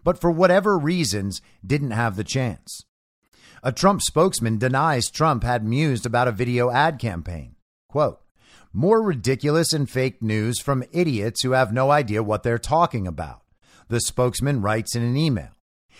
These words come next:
Either these people are fabricating lies out of thin air, or Rolling Stone is allowing themselves to be duped by these morons.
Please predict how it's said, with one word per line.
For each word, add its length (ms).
Either 280
these 300
people 400
are 100
fabricating 640
lies 360
out 100
of 80
thin 240
air, 380
or 180
Rolling 360
Stone 380
is 100
allowing 440
themselves 520
to 80
be 140
duped 420
by 180
these 240
morons. 720